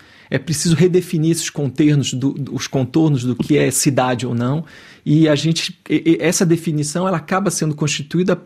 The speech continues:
a partir do seu contraste, né? Por exemplo, os arquitetos, eh, modernistas, eles vão definir, vão defender de-, no decorrer do século vinte, um projeto urbano, um projeto de cidade. E que no caso do Rio de Janeiro é muito, no caso do Brasil é muito marcado, por exemplo,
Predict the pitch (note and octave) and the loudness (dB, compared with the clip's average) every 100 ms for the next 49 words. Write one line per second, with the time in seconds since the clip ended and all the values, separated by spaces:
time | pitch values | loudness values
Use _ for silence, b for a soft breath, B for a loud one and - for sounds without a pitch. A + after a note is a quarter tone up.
0 | _ - D3+ D3 C#3+ F3 D#3+ E3 E3+ E3 | _ -8 -2 -2 -2 -4 -2 -2 2 2
1 | E3 G3+ G3 D3+ B2 - A#2 C#3 B B | 2 0 2 0 -2 -4 -6 -6 B B
2 | B - E3+ C#3 B2+ - B B B - | B 0 2 4 2 -2 B B B -2
3 | C3 C#3+ D#3 E3 F3 D#3 C#3+ D3+ C3+ C3 | 0 0 -2 0 0 -2 -2 -2 0 0
4 | B2 B2 C#3 C3+ C3 D#3 G3 - C3 D3 | 0 2 2 2 2 0 0 0 0 2
5 | C3+ - - C#3+ C3+ D#3+ D3+ E3+ - C#3+ | 0 -4 -10 -4 0 4 4 2 0 2
6 | E3 E3 C3+ C3 C#3+ C3 D3+ D3+ C3+ B2+ | 2 2 2 0 0 2 2 2 0 0
7 | B2+ B2+ C3 C3+ D#3 D3 - C3 C3 A#2+ | 0 0 0 2 2 0 0 0 0 -2
8 | A2+ E3 F3 D#3 D3+ E3 A3 F3+ F3+ F3 | 2 0 2 0 2 2 2 2 2 0
9 | C3 A2 A#2 A#2 A2+ - B2 C#3+ C3+ B2 | -4 -4 -2 -2 -2 0 0 0 -4 -6
10 | B2+ A#2+ - B B B C#3 E3 D#3+ F3+ | -4 -4 -6 B B B -4 0 0 2
11 | F3 D3+ D#3 C#3 F3+ D3 D#3 F#3 - C3+ | 2 2 0 2 2 4 4 2 0 0
12 | B2 A2+ C3 C3+ C3 B2+ D3+ E3+ C#3 A#2 | 0 0 0 0 0 2 2 2 0 -2
13 | - D3 - A#2+ C3 B2 | -2 -4 -2 -2 -2 -2